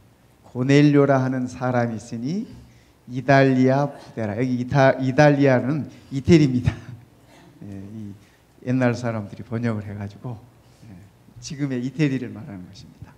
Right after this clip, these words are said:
이태리 부데라 하는 군대의 백부장이라. 그러니까 로마 군대의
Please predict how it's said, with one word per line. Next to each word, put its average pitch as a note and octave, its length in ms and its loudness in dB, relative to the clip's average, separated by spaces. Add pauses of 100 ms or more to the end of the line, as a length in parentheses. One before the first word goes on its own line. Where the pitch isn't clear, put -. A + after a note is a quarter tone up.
(540)
이태리 C3 560 0
부데라 G#2+ 540 -8 (100)
하는 D3+ 460 -4
군대의 C3+ 580 2
백부장이라. A2 720 -10
그러니까 A2+ 340 -10
로마 C#3+ 580 6
군대의 C3 760 0